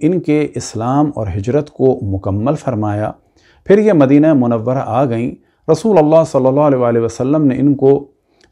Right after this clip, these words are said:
पैगाम निकाह भेजा, ब्रैकेट में है, उन्होंने कबूल कर लिया। हज़रत उस्मान बिन अफ़्फ़ान ने हुजूर का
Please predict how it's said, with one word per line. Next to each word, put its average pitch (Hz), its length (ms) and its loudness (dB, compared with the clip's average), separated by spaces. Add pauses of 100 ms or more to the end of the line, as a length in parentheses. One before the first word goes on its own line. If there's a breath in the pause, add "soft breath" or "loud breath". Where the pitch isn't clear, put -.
पैगाम 120 460 0
निकाह 110 320 -2
भेजा, 95 400 -2 (880)
ब्रैकेट 113 380 -2
में 127 160 -2
है, 127 280 -4
उन्होंने 110 440 -2
कबूल 101 300 -2
कर 120 200 0
लिया। 107 340 0 (420)
हज़रत 185 420 2
उस्मान 147 500 0
बिन 135 140 0
अफ़्फ़ान 131 440 -2
ने 131 140 2 (500)
हुजूर 147 380 2
का 135 200 4